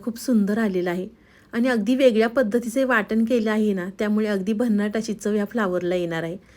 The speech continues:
त्यामुळे श्रावण महिन्यात एकदा तरी ही भाजी करूनच पहा. तर तेल सुटेपर्यंत वाटण परतलं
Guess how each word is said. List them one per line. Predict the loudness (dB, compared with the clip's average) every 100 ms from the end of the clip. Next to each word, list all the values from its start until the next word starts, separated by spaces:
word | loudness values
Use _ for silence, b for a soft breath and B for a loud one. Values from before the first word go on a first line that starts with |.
| B B B
त्यामुळे | 0 4 4 4 2
श्रावण | 0 0 2 2
महिन्यात | 2 2 0 -2
एकदा | -4 -2 -2 0
तरी | 0
ही | 2
भाजी | 2 0 -2
करूनच | 0 0 0 -4 -6
पहा. | -8 -8 -10 -16 -20 _ _ b b b b 2
तर | 2 4
तेल | 4 4
सुटेपर्यंत | 2 0 0 2 2 0 -2
वाटण | 0 2 0 2 -2
परतलं | 0 0 0 -2